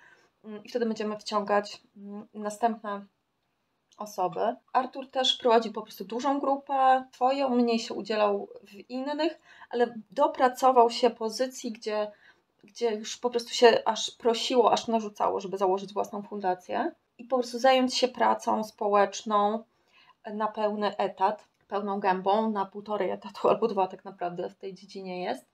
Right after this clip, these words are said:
I nie wiem, jak to wygląda za granicą. Chcemy zobaczyć, chcemy się dowiedzieć. Natomiast widzę, że u nas w Polsce to, y, się zbudowało zupełnie oddolnie,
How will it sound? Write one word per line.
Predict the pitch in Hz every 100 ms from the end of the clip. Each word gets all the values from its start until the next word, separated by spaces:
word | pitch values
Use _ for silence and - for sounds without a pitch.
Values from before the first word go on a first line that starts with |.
| _ _ _ _
I | 247 247 240 -
nie | 240 359
wiem, | 349 320
jak | 311
to | 277
wygląda | 247 247
za | 233 226
granicą. | 226 220 208 - 208 220 302 381 -
Chcemy | _ 269 269
zobaczyć, | 285 226 208 202 233 233
chcemy | - 240
się | 240
dowiedzieć. | 233 208 185 - 190 -
Natomiast | 226 220 247 247 247 - -
widzę, | 220 254 277 262 254
że | 240 240 240 240 - - -
u | 247
nas | 294 294
w | -
Polsce | 262 233 - 247 254 311 - _
to, | 247 240 233 233 - 226
y, | 226
się | - 233
zbudowało | 247 247 240
zupełnie | 233 254 359
oddolnie, | 330 240 196 196 190 214 403